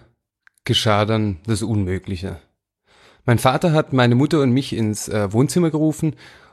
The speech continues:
wo er stand und auf eine Büste gezeigt hat. Und zwar haben wir eine Büste, also so einen Kopf, ne, von,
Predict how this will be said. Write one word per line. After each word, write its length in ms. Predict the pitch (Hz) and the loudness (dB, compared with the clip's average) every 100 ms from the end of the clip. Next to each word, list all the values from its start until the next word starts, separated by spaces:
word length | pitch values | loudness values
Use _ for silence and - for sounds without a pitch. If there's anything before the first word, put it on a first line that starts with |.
| - | -2
wo 120 | 123 | 0
er 160 | 107 131 | 2 0
stand 540 | - - 117 151 - - | 2 0 2 0 -4 -4
und 340 | 131 127 127 | 0 0 0
auf 600 | 113 117 120 - - - _ _ - | -2 0 0 -2 -14 -18 _ _ -2
eine 100 | 117 | -2
Büste 400 | 123 120 - 117 | 2 0 0 0
gezeigt 460 | 113 - 101 95 104 | 0 0 -2 -4 -10
hat. 260 | 92 - _ - | -10 -14 _ -8
Und 140 | 117 | 0
zwar 200 | 131 131 | 2 2
haben 180 | 156 143 | 0 0
wir 160 | 143 | 0
eine 140 | 127 120 | 2 0
Büste, 360 | 139 156 - | 0 -2 0
also 400 | 135 113 117 104 | 0 2 -2 -2
so 120 | - 110 | -4 -2
einen 140 | 101 | 0
Kopf, 400 | 151 165 - - | 0 0 -4 -4
ne, 240 | 107 131 117 | -2 -2 -4
von, 500 | - 113 107 110 | 0 2 4 2